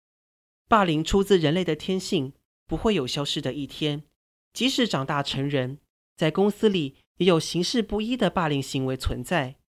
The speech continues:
不过，平常人遭受霸凌还不至于自杀，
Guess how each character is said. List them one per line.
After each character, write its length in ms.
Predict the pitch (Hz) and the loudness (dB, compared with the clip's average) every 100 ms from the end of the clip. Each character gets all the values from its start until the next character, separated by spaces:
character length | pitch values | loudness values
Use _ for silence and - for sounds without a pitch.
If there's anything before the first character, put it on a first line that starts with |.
| _ _ _ _ _ _ - | _ _ _ _ _ _ -2
不 120 | 165 | 4
过， 200 | 208 190 | 6 6
平 240 | - 202 | 2 -2
常 180 | 220 240 | 0 0
人 160 | 196 175 | 0 0
遭 160 | 180 | 0
受 160 | 175 170 | 0 0
霸 240 | 190 170 | 0 -2
凌 240 | 139 127 131 _ _ | -2 -4 -10 _ _
还 180 | - 160 | -6 -4
不 120 | 208 | -4
至 220 | 214 269 | -2 -2
于 140 | 196 143 | -2 -4
自 240 | - 135 | -4 -10
杀， 380 | 123 151 143 | -6 -8 -10